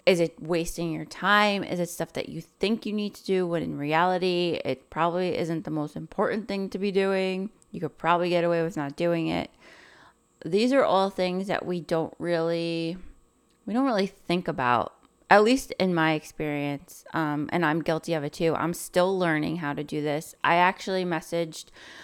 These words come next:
one of my business mentors, um, Christina Montalvo, a couple of weeks ago, and I was <laughs> like, "How do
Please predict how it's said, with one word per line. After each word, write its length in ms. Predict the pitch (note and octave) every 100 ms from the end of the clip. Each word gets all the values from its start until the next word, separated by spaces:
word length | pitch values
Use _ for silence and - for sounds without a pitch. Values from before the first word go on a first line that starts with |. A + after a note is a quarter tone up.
| - - - - _ -
one 220 | F#3+ F#3+
of 80 | F#3+
my 140 | F3+
business 440 | E3 G3+ F3+ G3 -
mentors, 960 | F3 E3+ - E3+ E3+ E3 D#3+ E3 - -
um, 280 | E3+ D#3+ E3+
Christina 440 | - F#3 - F#3
Montalvo, 960 | F3 D#3 D#3+ - F3 E3+ D#3 D3+ D#3 E3+ - _ - - _ _ _ _ _ _ _ _ _ -
a 120 | F#3
couple 360 | - G3+ D#3
of 120 | D#3 E3
weeks 280 | F3+ F3
ago, 360 | F3+ F3 D#3+ D#3+
and 160 | - E3+
I 200 | D#3 E3
was 180 | F3+ G3
<laughs> 300 | G#3 - -
like, 420 | A3+ G3 - - - - - - - -
"How 360 | - F#3 F#3+
do 200 | G#3 B3+